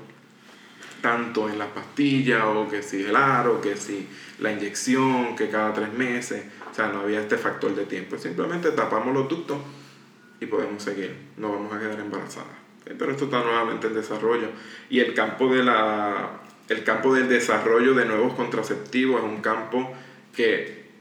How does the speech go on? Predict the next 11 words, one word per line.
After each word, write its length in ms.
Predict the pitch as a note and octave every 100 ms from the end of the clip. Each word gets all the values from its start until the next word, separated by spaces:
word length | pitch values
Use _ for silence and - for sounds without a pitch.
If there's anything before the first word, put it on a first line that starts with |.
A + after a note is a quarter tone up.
| -
se 220 | - A2+
ha 40 |
mantenido 800 | A2 B2 B2+ A#2 A#2+ C3+ D3 - - - -
súper 440 | - B2+ B2 A#2
activo 500 | G#2+ - A#2 B2+ D3
a 60 | C#3
través 320 | A#2+ G2 G2+
de 60 |
todo 200 | G#2+ G#2+
el 100 | G#2
tiempo. 360 | G#2 G2+ F2+ -